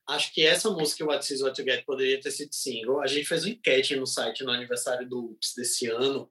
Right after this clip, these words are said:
Ambas aproveitam muito o instrumental de Oops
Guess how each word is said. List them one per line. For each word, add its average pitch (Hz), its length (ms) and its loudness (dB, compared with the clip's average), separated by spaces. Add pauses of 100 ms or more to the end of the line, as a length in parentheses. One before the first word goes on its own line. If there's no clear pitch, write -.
Ambas 165 440 4
aproveitam 160 680 0
muito 147 220 -2
o - 20 -8
instrumental 135 640 -2
de 123 160 -4
Oops - 500 -4